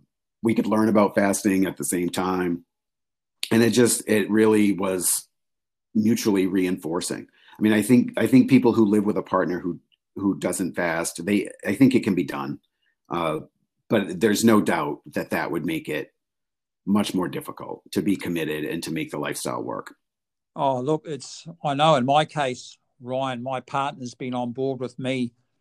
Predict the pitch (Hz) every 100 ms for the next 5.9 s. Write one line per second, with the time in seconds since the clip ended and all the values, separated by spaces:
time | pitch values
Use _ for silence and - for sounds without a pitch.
0 | _ _ _ _ _ - 127 123 139 127
1 | 127 143 139 127 123 127 120 131 127 -
2 | 139 131 131 123 - 143 143 131 - 131
3 | 123 120 _ - 127 120 127 165 156 151
4 | - 127 127 135 139 135 131 151 165 160
5 | 139 127 127 123 117 143 165 131 123